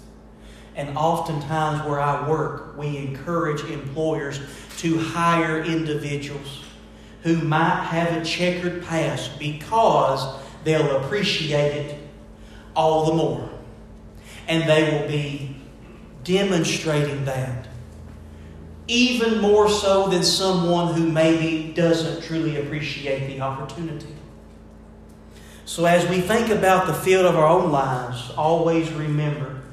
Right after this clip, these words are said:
that you're working for the one who gave his son the purchase ransom price for my sin. Never lose sight of that.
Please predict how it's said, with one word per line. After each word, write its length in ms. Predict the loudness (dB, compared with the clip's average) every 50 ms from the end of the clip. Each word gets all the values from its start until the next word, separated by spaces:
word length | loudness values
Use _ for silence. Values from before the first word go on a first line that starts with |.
| -20 -20 -20 -20 -20 -20 -20 -20 -20 -20 -20 -20 -20 -20 -20 -16 -14
that 220 | -12 -10 -8 -6
you're 160 | -6 -4 -4
working 500 | -2 2 2 2 2 2 0 -2 -2 -4 -4 -6
for 80 | -6
the 120 | -6 -6 -6
one 480 | -6 -4 -2 -2 -2 -2 -2 -4 -6 -6
who 100 | -6 -6
gave 400 | -6 -4 -4 -2 -2 -2 -4 -4
his 280 | -6 -6 -6 -6 -6
son 600 | -6 -8 -8 -8 -8 -8 -10 -10 -12 -12 -14 -14 -16 -18 -20 -20 -20 -20 -20 -20 -20 -20 -20 -20 -20 -20 -20 -20 -20 -20 -20 -20 -20 -20 -20 -20 -20 -20 -20 -20 -20 -20 -20 -20 -20 -20 -20 -20 -20 -20 -20 -20 -20 -20 -16 -12
the 160 | -12 -10 -10 -12 -10 -4
purchase 580 | -2 -2 -2 -2 -2 -6 -8 -8 -10 -10 -12 -12 -12
ransom 600 | -10 -8 -6 -6 -6 -6 -6 -8 -10 -10 -10 -10
price 420 | -10 -10 -10 -10 -10 -10 -12 -12 -14 -16 -18 -18 -20 -20 -20 -20 -20 -20 -20 -20 -20 -20 -20 -20 -20 -20 -20 -20 -20 -20 -20 -20
for 340 | -20 -18 -12 -10 -8 -6 -6
my 300 | -4 -4 -4 -4 -4 -4
sin. 340 | -4 -4 -6 -8 -8 -10 -12 -14 -14 -16 -18 -18 -20 -20 -20 -20 -20 -20 -20 -20 -20 -20 -20 -20 -20 -20 -20 -20 -20 -20 -20 -20 -20 -20 -20 -20 -20 -20 -20 -20 -20 -20 -20 -20 -20 -20 -20 -20 -20 -20 -20 -20 -20 -20 -20 -16 -12 -8 -6
Never 440 | -4 -2 0 0 0 2 2 0 -2 -2
lose 200 | -4 -4 -4 -6
sight 240 | -6 -6 -6 -6
of 120 | -6 -8 -8
that. 80 | -10